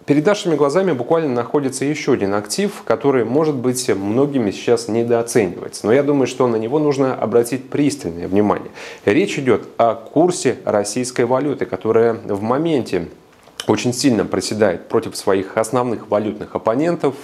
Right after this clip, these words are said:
Это, м, доллара и, м, европейской валюты. А если говорить об актуальных котировках, сейчас доллар-рубль котируется на отметке семьдесят пять восемьдесят девять. И буквально несколько дней назад, э,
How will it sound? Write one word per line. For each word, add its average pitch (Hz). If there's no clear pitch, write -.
Это, 127
м, 104
доллара 151
и, 127
м, 104
европейской 110
валюты. 95
А 104
если 165
говорить 156
об 135
актуальных 139
котировках, 151
сейчас 131
доллар-рубль 120
котируется 107
на 98
отметке 110
семьдесят 123
пять 131
восемьдесят 110
девять. 104
И 92
буквально 135
несколько 156
дней 123
назад, 107
э, 117